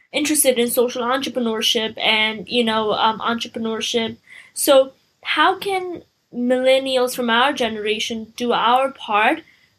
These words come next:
to help that population or to be a light that you were when you were in your twenties?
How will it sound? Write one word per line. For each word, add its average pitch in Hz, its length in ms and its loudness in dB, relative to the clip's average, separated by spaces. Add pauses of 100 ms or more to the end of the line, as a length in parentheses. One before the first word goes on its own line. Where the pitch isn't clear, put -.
(100)
to 247 440 -2
help 339 440 -2 (480)
that 226 220 4
population - 680 -6
or 226 400 -4 (300)
to 240 560 -2 (320)
be 269 640 -4
a 247 120 4
light 254 340 2
that 240 180 2
you 254 160 0
were 214 400 0
when 214 180 -8
you 226 260 -2
were 226 200 -4
in 208 160 -8
your 202 100 -8
twenties? - 540 -14